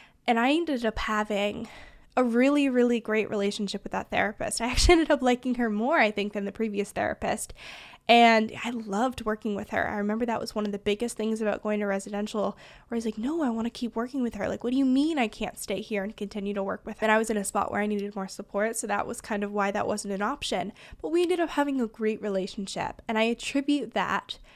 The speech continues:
I mean, she was an amazing therapist, and D B T is wonderful, but one thing that really helped with that was coming into sessions and just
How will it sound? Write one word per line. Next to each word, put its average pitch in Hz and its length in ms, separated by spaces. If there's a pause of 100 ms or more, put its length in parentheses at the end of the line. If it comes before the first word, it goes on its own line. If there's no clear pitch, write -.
(320)
I - 20
mean, 202 120
she 208 100
was 208 80
an 208 140
amazing 208 320
therapist, 208 720
and 202 560 (280)
D 202 180
B 208 120
T 240 220
is 247 120
wonderful, 196 560
but - 300
one 220 220
thing 220 220
that 196 140
really 202 180
helped 277 340
with 233 160
that 185 280 (360)
was 226 180
coming 240 380
into 226 120
sessions 262 600
and 202 160
just - 280